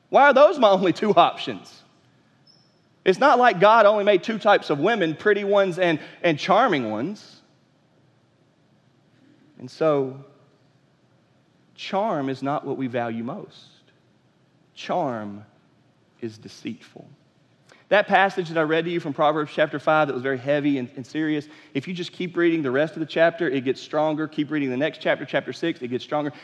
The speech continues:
Keep reading the next chapter, chapter seven, it's gonna get stronger. And it even says this, "If you go after that charm, you do not know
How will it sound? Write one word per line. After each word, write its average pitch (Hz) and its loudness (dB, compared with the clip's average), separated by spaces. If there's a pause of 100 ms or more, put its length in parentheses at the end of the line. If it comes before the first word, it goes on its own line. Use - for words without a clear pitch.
Keep 175 -6
reading 156 2
the 131 -2
next 147 -2
chapter, 160 -2 (160)
chapter 139 -2
seven, 165 -2
it's 139 -8
gonna 139 -8
get 127 -2
stronger. 131 -6
And 131 -6
it 127 -6
even 180 -4
says 156 -8
this, 98 -12 (1500)
"If - -20
you 147 -6
go 160 2
after 151 0
that 135 -2
charm, 143 -8 (1160)
you 143 0
do 160 0
not 156 -4
know 90 -10